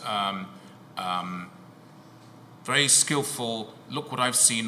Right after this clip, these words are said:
what, look what I can turn this into." Did, did it seem, did that, um,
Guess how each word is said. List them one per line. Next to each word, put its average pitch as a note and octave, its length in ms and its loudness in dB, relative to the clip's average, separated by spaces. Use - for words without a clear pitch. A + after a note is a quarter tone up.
what, A2+ 120 -10
look A#2 200 -8
what G#2+ 140 -4
I - 20 -4
can G#2+ 160 -10
turn G2+ 320 -6
this - 280 -4
into." G2+ 300 -10
Did, A#2 120 -14
did C#3 140 -10
it C3+ 100 -12
seem, C3+ 340 -6
did - 160 -18
that, - 320 -4
um, C3 200 -4